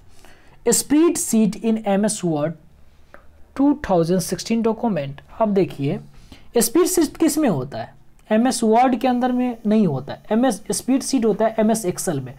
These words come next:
अब इसको कैसे इसमें इंसर्ट कर सकते हैं? इंसर्ट चैट के द्वारा, होम स्मार्ट ए-, आर्ट के द्वारा, इंसर्ट टैब के द्वारा,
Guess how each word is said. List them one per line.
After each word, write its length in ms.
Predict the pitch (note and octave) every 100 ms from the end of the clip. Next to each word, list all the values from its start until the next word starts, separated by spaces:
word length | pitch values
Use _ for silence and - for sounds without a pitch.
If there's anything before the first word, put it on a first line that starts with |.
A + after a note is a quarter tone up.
| - - -
अब 120 | C4 C4
इसको 300 | - - D#4+
कैसे 380 | C#4 C4+ - C#4+
इसमें 240 | C#4 C4+
इंसर्ट 420 | A3+ A3 A3 G3
कर 160 | - C#3+
सकते 320 | - - -
हैं? 60 | -
इंसर्ट 420 | A#3 G#3+ C4 A3
चैट 400 | - F#3 E3+ F#3+ -
के 100 | A3
द्वारा, 300 | A3+ A3+ B3 - - - - - -
होम 300 | G#3 C#4+ B3 - - - G3
स्मार्ट 680 | - G#3 G#3+ A3+ - -
ए-, 260 | F#3+ G3 G3 - - - F#3+
आर्ट 240 | G#3 G3
के 120 | B3
द्वारा, 300 | A#3 A#3+ A#3+ -
इंसर्ट 440 | A3+ A3 - B3 F3+ -
टैब 300 | F3+ G3 G3+
के 140 | A3+
द्वारा, 300 | A3 A3 A#3